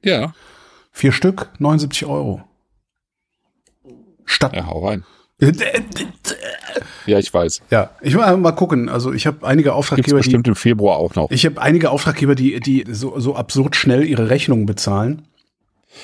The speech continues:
Speaker 1: Ja, die hab
Speaker 2: Dass
Speaker 1: ich
Speaker 2: ich
Speaker 1: zum Glück auch.
Speaker 2: Dass ich manchmal das Gefühl habe, dass es bezahlt wird, bevor ich's abgeschickt habe. Also so,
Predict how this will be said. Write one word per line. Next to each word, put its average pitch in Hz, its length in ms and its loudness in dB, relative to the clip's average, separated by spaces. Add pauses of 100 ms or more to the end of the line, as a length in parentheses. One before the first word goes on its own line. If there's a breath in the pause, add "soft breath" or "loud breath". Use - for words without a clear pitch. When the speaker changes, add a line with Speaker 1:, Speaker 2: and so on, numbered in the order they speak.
(160 loud breath)
Speaker 1:
Ja, 101 80 2
die 92 80 2
hab 104 60 4
Speaker 2:
Dass 110 60 -2
Speaker 1:
ich 110 60 -4
Speaker 2:
ich 104 60 -6
Speaker 1:
zum 107 100 4
Glück 98 160 -2
auch. 85 240 2 (160 loud breath)
Speaker 2:
Dass 120 140 0
ich 107 120 0
manchmal 151 320 4
das 143 160 0
Gefühl 143 340 2
habe, 147 260 4
dass 123 160 0
es 131 100 -6
bezahlt 131 580 0
wird, 139 120 2
bevor 143 340 2
ich's 135 140 -2
abgeschickt - 580 -4
habe. 101 360 -4
Also 117 160 -2
so, 131 400 2